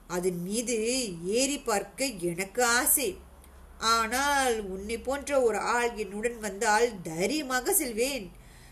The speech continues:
யார் கண்டது, நீ தேடும் தசரத மலை கூட அங்கு இருக்கலாம்," என்றான். உடனே பீமன் உற்சாகத்துடன்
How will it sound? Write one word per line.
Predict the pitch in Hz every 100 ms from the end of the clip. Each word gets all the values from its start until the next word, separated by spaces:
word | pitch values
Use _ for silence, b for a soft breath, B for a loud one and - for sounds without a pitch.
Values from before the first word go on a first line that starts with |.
| B -
யார் | 170 196 -
கண்டது, | 226 233 294 262 202 160 B - 165
நீ | 170 170
தேடும் | 190 220 262 226
தசரத | 180 170 247 254 226
மலை | 202 190
கூட | - 254 226 233 285 240 B B -
அங்கு | 208 220
இருக்கலாம்," | 214 247 285 262 180 160 - - - 170
என்றான். | 208 196 185 170 165 - - - - - - - - -
உடனே | 156 180 175 247 285 208 B B - 143
பீமன் | 208 254 269 196 156
உற்சாகத்துடன் | 156 - 254 240 214 202 202 285